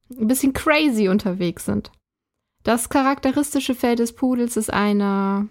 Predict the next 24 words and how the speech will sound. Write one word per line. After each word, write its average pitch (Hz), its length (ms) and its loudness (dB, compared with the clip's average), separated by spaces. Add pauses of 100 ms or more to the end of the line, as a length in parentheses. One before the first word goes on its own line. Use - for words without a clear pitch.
seiner 196 400 -2
auffälligsten 247 600 0
Merkmale. 247 680 0 (500)
Es 202 180 -2
ist - 180 -6
dicht - 380 -2 (180)
und 214 320 2 (100)
lockig. - 600 -4
Das - 200 -4
Fell 214 220 2
kann 214 220 0
in 196 100 2
verschiedenen 190 440 -4
Farben 285 340 2
auftreten, 226 480 -2
darunter 180 340 -2
schwarz, - 380 -2
weiß, 208 240 -2
braun, 185 400 -2
Aprikot, 269 560 -2
Silber, 208 460 0
Grau 180 320 -4
und 240 380 -2
Creme. - 440 -6